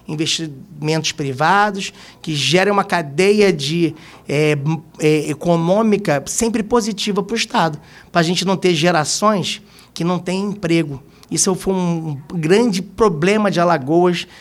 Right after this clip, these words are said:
na década de oitenta, da década de noventa, né? E início desses anos dois mil. A gente teve um período de trinta anos em Alagoas que não tinha investimento privado surgindo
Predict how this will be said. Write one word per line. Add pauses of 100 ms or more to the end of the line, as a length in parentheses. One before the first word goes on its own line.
(240)
na
década
de
oitenta,
da
década
de
noventa, (260)
né?
E
início
desses
anos
dois
mil. (340)
A
gente
teve (420)
um
período
de
trinta
anos
em
Alagoas (400)
que
não
tinha
investimento
privado
surgindo